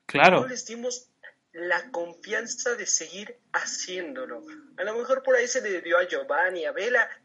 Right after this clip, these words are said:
Speaker 2: y claro, son unas grandes realidades, ¿no? Pero
Speaker 1: Sí, sí.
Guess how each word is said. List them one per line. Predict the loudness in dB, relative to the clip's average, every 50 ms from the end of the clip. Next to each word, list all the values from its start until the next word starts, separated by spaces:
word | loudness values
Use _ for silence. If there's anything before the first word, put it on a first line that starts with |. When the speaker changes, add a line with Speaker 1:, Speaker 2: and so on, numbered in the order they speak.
| _ _ _ _
Speaker 2:
y | -20 -6
claro, | _ 2 4 6 6 6 4 2 0 -2 -6 -12 -20 -20 -20 -20 _
son | -14 -6 -4 -4 -4
unas | -4 -4 -4 -4 -4
grandes | -6 -8 -8 -8 -10 -4
realidades, | -4 -4 -4 -4 -8 -6 -6 -6 -6 -8 -10 -12 -16 -14 -12
¿no? | -10 -10 -10 -12 -16 _ -20 -20 _ _ -20 -20 _ -8
Pero | -6 -6 -4 -4 -4
Speaker 1:
Sí, | -4
sí. | -4 -2 -2 -2 -2